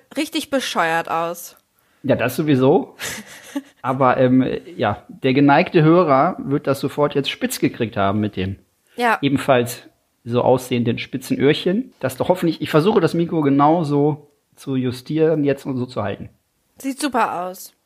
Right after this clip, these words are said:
Speaker 2: Das wird in hundert Jahren sicherlich auch möglich sein, dass man mal
Speaker 1: In hundert Jahren werden wir gar nicht mehr Mikros haben, sondern wir haben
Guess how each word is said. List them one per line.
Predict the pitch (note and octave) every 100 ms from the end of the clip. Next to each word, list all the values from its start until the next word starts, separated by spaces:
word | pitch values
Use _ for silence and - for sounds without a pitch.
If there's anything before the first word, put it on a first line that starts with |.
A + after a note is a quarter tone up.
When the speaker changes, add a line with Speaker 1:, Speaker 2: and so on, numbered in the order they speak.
| _
Speaker 2:
Das | - F#3
wird | F#3
in |
hundert | F3 F#3 D#3
Jahren | D#3+ D3+
sicherlich | D3+ D3+ C3+
auch | C3+
möglich | C3 A#2+ A2+ G2+
sein, | G2+ F#2+ - _ -
dass | G#2 -
man | G#2 G#2
mal | G2+ G2+ - _ _
Speaker 1:
In | C4 A#3
hundert | D#4+ F4 E4 -
Jahren | C#4+ D#4 C#4 B3+ C#4+ D#4 A#3
werden | B3 C#4 C4
wir | B3
gar | A3+ A#3+ C4
nicht | C4+ C4+
mehr | B3 A#3+
Mikros | A#3 B3 - A3 -
haben, | A#3 B3 B3 A#3
sondern | G#3 A3 A3
wir | G#3+
haben | A3 B3 B3